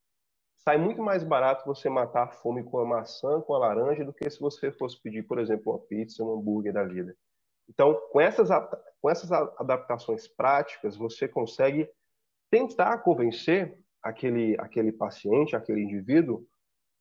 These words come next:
pelo, pelo exemplo, pelas possibilidades que você dá. Então, uma estratégia muito boa de ser feita é essa. Você começa indicando pro indivíduo mais ou menos aonde que ele tá, se é eutrofia, que seria o peso normal, se é sobrepeso, se é obesidade,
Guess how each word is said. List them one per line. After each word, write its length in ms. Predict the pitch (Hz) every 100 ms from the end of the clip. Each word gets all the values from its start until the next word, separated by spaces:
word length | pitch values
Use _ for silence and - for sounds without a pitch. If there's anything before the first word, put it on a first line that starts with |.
| _ _
pelo, 260 | 156 165 160
pelo 180 | 147
exemplo, 340 | 170 143 139 -
pelas 240 | 135 131
possibilidades 840 | - 190 196 185 180 147 131 135 -
que 100 | 156
você 300 | 135 - 151
dá. 260 | 113 87 _ _ _ _ _ _ _
Então, 220 | 120 123 120
uma 80 |
estratégia 460 | 120 - - 123 113
muito 280 | 113 175 165
boa 200 | 143 123
de 80 | -
ser 180 | 113
feita 340 | 110 131 151 -
é 260 | - 165 131
essa. 300 | 104 - - _ _
Você 260 | - -
começa 720 | 113 139 120 135 180 - 175 - _ _
indicando 480 | 139 135 - 165 180
pro 120 | 175
indivíduo 560 | 143 127 123 139 175 160
mais 180 | 131 123
ou 80 |
menos 240 | 117 120 120
aonde 400 | 113 127 185 175
que 80 | 143
ele 160 | 113
tá, 340 | 113 123 143 147
se 200 | - 120
é 280 | 110 98 - _ _
eutrofia, 680 | 123 120 - - - 160 175
que 60 | 175
seria 220 | 117 113
o 40 |
peso 260 | 110 107 101
normal, 440 | 95 107 135 135
se 100 | -
é 40 | 110
sobrepeso, 580 | 110 101 98 120 123
se 80 | 123
é 40 | 107
obesidade, 540 | 107 123 131 117